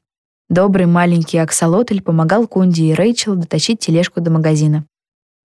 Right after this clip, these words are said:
Арабелла Скар установила в Рапане автоматы, в которых всего за десять плескеров можно было нанять свободного аксолотля на час,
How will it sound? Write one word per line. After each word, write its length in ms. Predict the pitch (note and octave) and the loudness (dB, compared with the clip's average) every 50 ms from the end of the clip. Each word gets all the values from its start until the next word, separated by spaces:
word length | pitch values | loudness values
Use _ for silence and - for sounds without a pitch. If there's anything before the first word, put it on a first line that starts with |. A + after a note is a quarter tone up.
| _ _ _ _ _ | _ _ _ _ _
Арабелла 440 | - F3 F3 F3+ G3 B3 B3+ G#3+ F#3 | -2 0 0 2 2 2 2 2 0
Скар 300 | - - - - D#4 D#4+ | -2 -2 -2 0 0 0
установила 520 | C4+ - - - F#3+ F3 F3 G3+ G#3 F#3+ | 0 -2 -2 -2 0 2 2 2 2 2
в 40 | F3 | 2
Рапане 380 | E3+ D#3+ D#3 G#3+ A#3 G#3+ F#3 E3+ | 0 0 0 0 0 2 2 0
автоматы, 540 | D#3 - F3+ E3+ E3+ A#3 E4 D#4+ - E3 - _ _ _ _ _ _ _ | 0 0 0 0 2 0 0 -2 -6 -10 -10 _ _ _ _ _ _ _
в 20 | - | -4
которых 360 | - E3 - A3 A3 G#3 - | -4 0 0 2 0 0 -2
всего 360 | - - - G3 F#3 G#3+ A#3+ | -2 -2 -2 0 0 2 2
за 140 | A3 G#3 F#3+ | 2 0 0
десять 420 | F3 F3 A3 A3+ G#3 - E3 - | 0 0 0 0 0 -2 -6 -6
плескеров 680 | - E3+ E3+ F3 A3 A#3+ - - - E3+ D#3+ D#3 - - | -2 0 2 2 2 0 -2 -4 -4 -4 -4 -4 -4 -2
можно 280 | F3 F3 E3+ F3+ F3 | -2 -2 0 0 -2
было 240 | E3+ E3+ F3 F3 E3+ | 0 0 0 0 0
нанять 340 | E3 E3+ E3 F3 G#3 B3+ B3 | 0 0 0 0 0 0 -2
свободного 580 | - - F3 E3 E3 F#3 F#3+ F3+ F3+ E3 E3 E3 | -2 -2 -2 -2 0 0 0 0 0 0 0 -2
аксолотля 580 | D3+ - - - D#3+ E3+ A3+ B3 - - F3+ | -2 -4 -4 -2 0 0 0 -2 -2 -4 -2
на 120 | D#3+ F3+ A3+ | 0 0 0
час, 360 | A#3 - G3 D#3+ D#3 - - | 0 0 -2 -2 -2 -4 -8